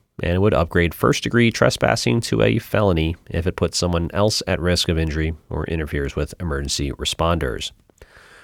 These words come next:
The bill would also allow drivers to sue people who block highways. Drivers who get caught in a roadblock would be entitled to sue each protester for ten thousand dollars for the inconvenience.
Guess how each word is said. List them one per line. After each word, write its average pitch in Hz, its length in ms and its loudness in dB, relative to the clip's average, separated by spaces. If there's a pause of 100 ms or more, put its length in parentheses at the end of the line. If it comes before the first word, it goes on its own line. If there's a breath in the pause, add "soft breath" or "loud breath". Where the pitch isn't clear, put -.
(120 loud breath)
The 98 80 0
bill 107 200 6
would 101 180 6
also 85 320 2
allow 90 200 6
drivers 98 520 4
to 85 260 -2
sue - 280 2
people 90 380 0
who 82 240 -2
block 82 280 0
highways. 92 640 0 (720 soft breath)
Drivers 90 340 2
who 101 80 0
get 92 160 2
caught 101 300 2
in 90 100 -2
a 82 60 0
roadblock 95 640 4
would 87 200 2
be 87 200 0
entitled 104 460 2
to 87 100 0
sue 95 340 2
each - 300 -4
protester 80 680 2
for 69 280 -2
ten 113 320 -2
thousand 98 300 4
dollars 85 340 2
for - 100 -8
the 73 160 -4
inconvenience. 82 880 -2